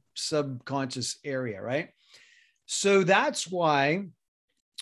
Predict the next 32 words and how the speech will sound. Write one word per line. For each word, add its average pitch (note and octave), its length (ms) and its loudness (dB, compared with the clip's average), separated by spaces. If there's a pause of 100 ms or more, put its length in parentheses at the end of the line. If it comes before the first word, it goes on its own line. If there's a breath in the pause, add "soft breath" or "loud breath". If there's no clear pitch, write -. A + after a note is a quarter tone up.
we E3+ 240 2
find G3+ 440 0
ourselves D3 680 4
in D3 80 0
what D3 100 2
I'm D3+ 80 0
gonna E3 140 0
call D#3 260 2
the C#3 80 0
problem-solving D3 1200 4
reality. B2+ 800 -2 (840 soft breath)
Ever G3 200 6
since G3 400 0
we E3+ 520 2
started E3 340 2
learning E3 340 2
things D#3+ 460 2
and D3 80 0
our C#3+ 120 0
goal-setting D3+ 680 4
systems D3 560 -2
and C#3 80 -2
all C#3+ 120 0
that C#3 120 -2
kind D3 140 -4
of C3 80 -6
stuff, G#3+ 260 0
we're F3 200 4
in A#3 120 4
the F3+ 80 2
problem-solving E3 1160 2
reality. C#3 680 2